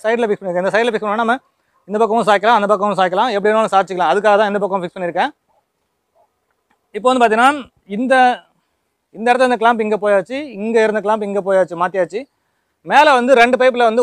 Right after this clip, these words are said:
ஒரு பைப்பை ஹெல்மெட் பண்ணிட்டு ஒரே பைப்ல ரெண்டுத்தையும் கொண்டு வந்து லிங்க் பண்ணிருக்கேன். இந்த சைடுல இருந்து வந்த பைப் கொண்டு வந்து இந்த கிளாம்ப்ல லிங்க் பண்ணிருக்கேன். இந்த சைடுல இருந்து வந்த பைப் வந்து இந்த கிளாம்ப்ல லிங்க் பண்ணிருக்கேன். So, மேல வந்து ஒரே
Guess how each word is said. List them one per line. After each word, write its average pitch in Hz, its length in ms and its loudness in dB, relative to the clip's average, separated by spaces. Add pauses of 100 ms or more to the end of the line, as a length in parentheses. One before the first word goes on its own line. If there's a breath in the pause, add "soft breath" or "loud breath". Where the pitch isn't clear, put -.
ஒரு 226 140 4
பைப்பை 240 200 2
ஹெல்மெட் 226 260 0
பண்ணிட்டு 190 220 0 (100)
ஒரே 226 220 6
பைப்ல 220 300 2
ரெண்டுத்தையும் 208 260 0
கொண்டு 208 120 0
வந்து 196 80 -2
லிங்க் 202 140 -6
பண்ணிருக்கேன். 170 380 -4
இந்த 175 140 -8
சைடுல 214 160 -4
இருந்து 214 140 -2
வந்த 202 160 -4
பைப் 190 160 -2
கொண்டு 180 80 -2
வந்து 190 220 -6
இந்த 190 120 4 (100)
கிளாம்ப்ல 196 300 -2 (400)
லிங்க் 175 140 -10
பண்ணிருக்கேன். 175 340 -6
இந்த 190 140 -8
சைடுல 202 160 -8
இருந்து 190 140 -6
வந்த 175 160 -12
பைப் 170 180 -4
வந்து 196 140 -2 (580)
இந்த 180 140 -6
கிளாம்ப்ல 185 320 0
லிங்க் 180 180 -6
பண்ணிருக்கேன். 180 340 -2 (120)
So, 196 100 -4 (100)
மேல 247 200 6
வந்து 226 180 4
ஒரே 220 120 6